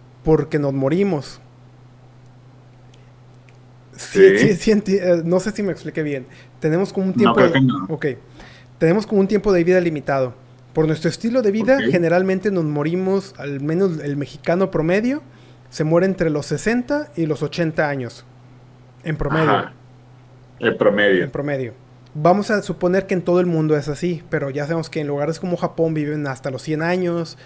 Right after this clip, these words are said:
Speaker 1: y en Cuba viven los noventa, pero vamos a poner promedio ochenta años.
Speaker 2: Ok.
Speaker 1: Al morir, dejamos de consumir.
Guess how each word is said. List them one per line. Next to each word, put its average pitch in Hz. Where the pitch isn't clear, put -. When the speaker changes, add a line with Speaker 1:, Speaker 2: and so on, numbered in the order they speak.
Speaker 1:
y 143
en 131
Cuba 156
viven 147
los 131
noventa, 160
pero 147
vamos 156
a 165
poner 160
promedio 190
ochenta 165
años. 123
Speaker 2:
Ok. 98
Speaker 1:
Al 165
morir, 202
dejamos 165
de 180
consumir. 147